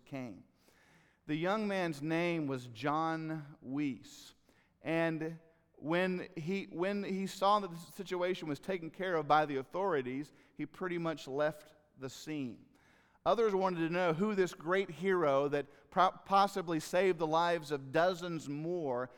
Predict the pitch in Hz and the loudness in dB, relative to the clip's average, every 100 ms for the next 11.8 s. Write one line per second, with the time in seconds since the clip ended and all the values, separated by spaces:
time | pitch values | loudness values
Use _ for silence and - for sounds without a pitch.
0 | - 127 143 135 120 113 151 143 110 110 | -12 -2 0 0 -4 0 2 2 0 -4
1 | 127 - _ _ _ - 151 156 147 - | -8 -14 _ _ _ -4 -2 0 -2 -10
2 | 143 180 190 190 170 - 139 160 160 180 | -6 -2 -2 -2 -6 -12 -6 -2 0 0
3 | 165 170 185 - 180 175 160 160 165 147 | 0 0 -2 -6 -6 -4 -2 -2 -4 -6
4 | 160 165 165 - 156 156 127 127 151 160 | -2 0 0 -4 -6 -4 -6 -6 -4 -4
5 | 160 156 151 143 156 165 160 147 151 151 | -4 -6 -6 -6 -2 0 0 -2 -4 -6
6 | 143 135 147 156 147 143 147 139 - - | -6 -2 0 0 0 -2 -2 -4 -14 -16
7 | - 143 139 165 - 147 165 160 139 127 | -6 -4 0 0 0 -2 -2 -2 -4 0
8 | 156 151 156 156 143 143 151 156 156 147 | 0 0 -2 -6 -6 -6 -4 -4 -4 -6
9 | 151 143 139 151 147 143 135 143 143 151 | -6 -8 -6 -6 -6 -10 -12 -10 -6 -6
10 | 135 131 135 - - _ _ _ _ _ | -4 -4 -6 -10 -20 _ _ _ _ _
11 | _ - 190 190 233 220 226 196 | _ 0 2 4 4 6 4 2